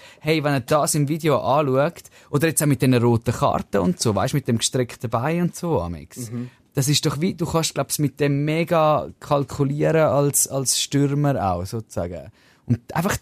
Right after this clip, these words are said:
Speaker 1: das, das, das nimmt so harte Realness vom Fußball.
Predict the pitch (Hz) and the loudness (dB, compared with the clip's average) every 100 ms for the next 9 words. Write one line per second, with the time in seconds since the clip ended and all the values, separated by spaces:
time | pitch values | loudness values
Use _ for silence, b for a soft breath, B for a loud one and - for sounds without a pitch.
0 | - 170 208 - - 139 - B B - | -4 -4 -4 -6 -6 -4 -6 B B -6
1 | 151 175 190 208 - 196 - - 180 214 | 0 2 4 4 0 -4 -6 -4 -4 -4
2 | - 202 185 180 214 208 - 160 - 147 | -2 0 0 2 2 2 0 0 -2 -8
3 | 147 - - - 95 - | -4 -4 -2 -2 -2 -6